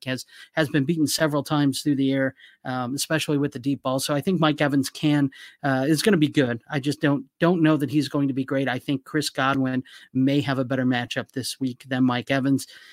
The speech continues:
Um, and then some of the pass catchers for Arizona, Larry Fitzgerald. Um, another guy, I think he's gonna have a good game. I just don't know who's going to have that breakout game. I don't know how good.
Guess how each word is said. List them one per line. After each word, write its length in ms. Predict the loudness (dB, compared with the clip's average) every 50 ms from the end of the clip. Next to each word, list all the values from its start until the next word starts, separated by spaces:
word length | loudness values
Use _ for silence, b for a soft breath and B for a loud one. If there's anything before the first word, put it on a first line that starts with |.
| B B B
Um, 340 | -4 -2 -2 -2 -4 -2 2
and 160 | 4 6 6
then 220 | 6 6 4 2 -2 _ _ _ _ _ _ _ _ _ _ -12 -10 -8
some 200 | -2 0 2 2
of 40 | 2
the 60 | 2
pass 260 | 2 2 2 2 2
catchers 280 | 2 0 0 0 -2 -2
for 100 | 0 0
Arizona, 360 | 0 2 2 2 0 0 0
Larry 220 | 0 0 0 -2 -2
Fitzgerald. 580 | -2 -4 -6 -4 -2 -2 0 0 0 -2 -4 b b b b b b b b b -6
Um, 300 | -4 -4 -4 -4 -6 -8 _ _ _ _ _ _ _ _ -4 2
another 280 | 4 6 6 6 4 2
guy, 180 | 2 0 -2
I 40 | -2
think 160 | -4 -4 -4
he's 120 | -4 -4 -2
gonna 140 | -2 -2 0
have 160 | 0 -2 -2
a 40 | 0
good 240 | 0 0 -2 0
game. 260 | 0 0 0 2 0 -2
I 60 | -2
just 240 | -2 -4 -6 -4 -2
don't 220 | -4 -4 -2 -2
know 300 | -2 0 0 2 2 0
who's 200 | 0 -2 -4 -2
going 220 | -2 -2 -2 -2
to 80 | -2 -2
have 180 | -2 -2 -2 -2
that 180 | -4 -6 -4
breakout 380 | -4 -6 -4 -4 -6 -6 -6 -6
game. 220 | -8 -8 -6 -6
I 80 | -8 -6
don't 160 | -8 -8 -8
know 100 | -8 -10
how 240 | -8 -2 -2 -2 -2
good. 300 | -2 -4 -6 -6 -6